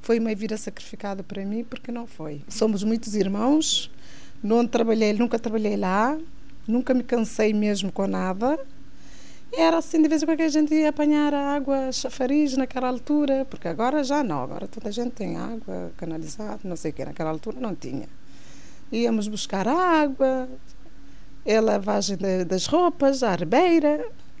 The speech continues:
Tinha uma ribeira que a gente ia lá levar roupa, tinha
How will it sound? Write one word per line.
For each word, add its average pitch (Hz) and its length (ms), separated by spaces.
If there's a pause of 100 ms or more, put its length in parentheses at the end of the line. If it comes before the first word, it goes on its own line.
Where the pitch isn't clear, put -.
Tinha 165 300
uma 156 480
ribeira 156 500
que 180 140
a - 20
gente 165 240
ia 160 140
lá 156 120
levar 156 280
roupa, 190 680 (160)
tinha 156 300